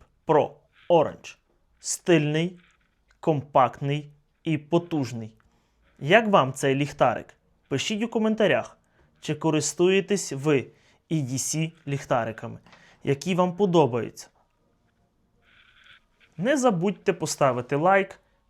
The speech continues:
підписатись на канал, натиснути дзвіночок, щоб не пропустити нові відео. Далі буде ще більше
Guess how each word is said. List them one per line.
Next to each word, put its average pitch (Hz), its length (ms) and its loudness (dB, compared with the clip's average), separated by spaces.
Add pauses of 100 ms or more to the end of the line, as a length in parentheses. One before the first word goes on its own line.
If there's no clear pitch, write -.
(120)
підписатись 135 800 -2
на 123 100 -6
канал, 170 540 -2 (340)
натиснути 143 680 0
дзвіночок, 156 640 -2 (160)
щоб 240 360 2
не 240 120 0
пропустити 185 680 -4
нові 143 380 -2
відео. 127 360 -6 (560)
Далі 127 360 4
буде 117 280 -4
ще - 220 -8
більше 175 500 -4